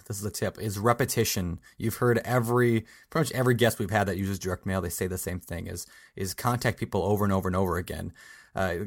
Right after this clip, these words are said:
Aaron Mazzrillo said on, uh, I think it was show thirty-eight, uh, that,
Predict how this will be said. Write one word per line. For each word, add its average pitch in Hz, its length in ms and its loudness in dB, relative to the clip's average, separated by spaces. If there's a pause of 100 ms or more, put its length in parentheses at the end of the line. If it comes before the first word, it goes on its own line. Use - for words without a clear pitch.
(100)
Aaron 127 400 4
Mazzrillo 107 540 4
said 98 340 2
on, 92 300 -2
uh, 92 240 -2 (280)
I 107 40 -10
think 156 120 -6
it 170 40 -2
was 165 80 -2
show - 180 0
thirty-eight, 104 600 0 (500)
uh, - 120 -6
that, 110 340 0